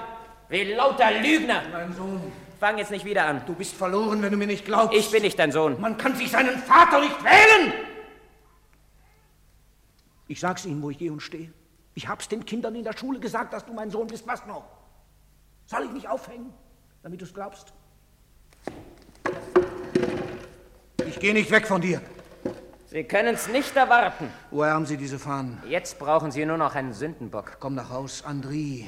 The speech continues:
Speaker 1: Es hat keinen Zweck, Vater, dass du es nochmals erzählst. Dein Schicksal ist nicht mein Schicksal und mein Schicksal ist nicht dein Schicksal.
Speaker 2: Mein einziger Zeuge ist tot.
Speaker 1: Sprich nicht von ihr. Was du getan hast, tut kein Vater.
Speaker 2: Woher weißt du das? Ein Andorraner, sagen Sie,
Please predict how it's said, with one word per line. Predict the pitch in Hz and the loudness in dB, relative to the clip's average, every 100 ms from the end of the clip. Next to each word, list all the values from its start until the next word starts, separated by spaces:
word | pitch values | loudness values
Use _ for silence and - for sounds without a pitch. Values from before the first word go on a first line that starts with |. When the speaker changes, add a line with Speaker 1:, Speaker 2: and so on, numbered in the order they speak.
| 80 | -10
Speaker 1:
Es | 160 - | -8 -6
hat | 180 | -8
keinen | - 160 151 | -6 -6 -6
Zweck, | 170 175 | -10 -6
Vater, | 175 165 156 | -2 -2 -2
dass | 151 | -6
du | 151 | -6
es | 139 | -8
nochmals | 143 135 107 110 | -8 -8 -8 -8
erzählst. | 101 107 98 - - _ _ - | -10 -10 -10 -14 -20 _ _ -8
Dein | 147 180 | -8 -8
Schicksal | 180 185 - 165 | -12 -18 -12 -12
ist | 139 127 | -12 -14
nicht | 117 123 | -16 -8
mein | 120 131 | -6 -6
Schicksal | 143 165 - 202 202 | -12 -20 -16 -14 -12
und | |
mein | 131 117 | -12 -12
Schicksal | 131 156 - 160 | -14 -18 -14 -14
ist | 160 | -14
nicht | 175 - | -16 -12
dein | 110 190 | -12 -12
Schicksal. | 120 - 95 - 165 - | -16 -16 -18 -18 -18 -10
Speaker 2:
Mein | 147 135 - | -8 -6 -8
einziger | 156 160 - 139 127 | -10 -8 -8 -8 -10
Zeuge | - 135 135 123 | -10 -8 -8 -8
ist | 123 - - | -12 -14 -12
tot. | 127 | -10
Speaker 1:
Sprich | - - 208 208 | -10 -4 -4 -2
nicht | 156 131 | -4 -4
von | 131 | -6
ihr. | 120 120 110 - - - _ _ _ _ | -6 -8 -10 -14 -20 -20 _ _ _ _
Was | 131 135 | -4 -4
du | 175 165 | -4 -2
getan | 160 160 165 156 | -2 2 2 2
hast, | 151 - | -2 -4
tut | 180 | -8
kein | 143 120 | -8 -8
Vater. | 120 110 104 - _ _ _ _ _ | -8 -10 -14 -20 _ _ _ _ _
Speaker 2:
Woher | 143 147 156 | 0 4 4
weißt | 160 165 | 4 0
du | 170 | -6
das? | 175 - - _ _ _ - _ _ _ _ - - | -8 -14 -20 _ _ _ -20 _ _ _ _ -20 -6
Ein | 151 202 208 208 | 2 4 2 0
Andorraner, | 214 202 196 196 180 190 214 208 180 | -2 0 -2 -2 -2 0 0 0 -2
sagen | 156 170 165 | -2 -4 -4
Sie, | 143 170 156 | -6 -8 -10